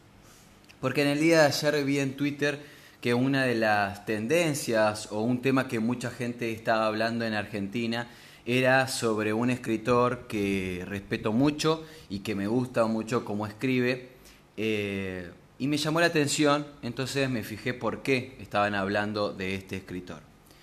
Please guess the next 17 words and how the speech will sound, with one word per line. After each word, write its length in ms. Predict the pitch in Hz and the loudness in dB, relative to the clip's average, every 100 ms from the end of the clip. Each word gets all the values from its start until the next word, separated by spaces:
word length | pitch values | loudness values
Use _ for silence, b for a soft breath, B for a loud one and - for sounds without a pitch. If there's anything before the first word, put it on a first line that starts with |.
| B B B 139 | B B B -2
Un 180 | 180 | 0
diario 500 | 180 180 175 175 175 120 | 4 6 6 4 4 0
le 140 | 120 | -2
publicó 400 | 117 120 117 123 | 2 2 2 0
una 140 | 143 139 | 0 2
nota 360 | 139 135 139 | 2 2 2
hablando 420 | 127 117 120 127 | 4 2 2 0
sobre 300 | 123 117 107 | -2 -2 0
la 160 | 107 104 | 0 0
polémica 580 | 110 104 113 123 110 110 | 0 2 2 0 0 2
de 140 | 107 | 2
hace 240 | 110 - 117 | 0 -2 -2
una 180 | 110 | -4
semana 640 | 107 101 107 113 117 120 - | -4 -4 0 0 0 -2 -2
con 180 | 101 | -4
un 120 | 107 110 | -2 -2
cantante, 880 | 113 104 110 113 110 110 120 127 | -2 -2 -2 -2 -2 -2 -4 -4